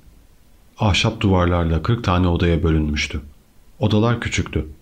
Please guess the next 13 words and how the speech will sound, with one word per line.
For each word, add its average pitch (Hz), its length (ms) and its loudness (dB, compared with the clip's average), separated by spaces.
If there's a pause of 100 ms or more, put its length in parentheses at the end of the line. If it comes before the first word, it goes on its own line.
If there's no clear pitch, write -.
(160)
ve 143 120 0
kolay 120 300 2
temizlenemez 92 800 0
bir 82 160 0
kirpasak - 520 -2
içindeydi. 76 580 -2 (800)
Temizlenemezdi. 82 840 0 (500)
Çünkü 135 300 0
otelde 98 360 2
hizmetçi 95 480 0
yoktu. 71 320 -6 (640)
Madame 123 320 2
F'nin, 82 440 0